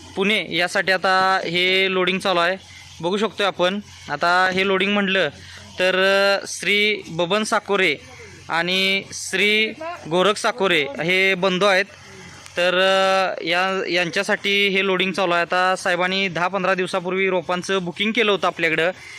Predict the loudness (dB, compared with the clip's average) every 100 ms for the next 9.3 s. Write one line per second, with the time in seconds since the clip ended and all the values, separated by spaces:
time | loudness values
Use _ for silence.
0 | -18 -16 -6 -2 0 2 2 2 0 0
1 | 0 2 2 2 2 -2 0 -2 -2 -12
2 | -20 -20 -20 -8 -4 0 2 4 4 2
3 | 2 2 2 0 -4 -4 0 -2 -2 -2
4 | 0 0 0 0 -2 -2 -2 0 2 2
5 | 0 -8 -18 -20 -20 -12 -6 -4 -4 -2
6 | 0 2 2 0 0 -2 -4 -2 0 0
7 | -2 -4 -4 0 0 0 0 2 2 2
8 | 2 0 -4 -8 -20 -20 -14 -4 -2 0
9 | 0 -2 -4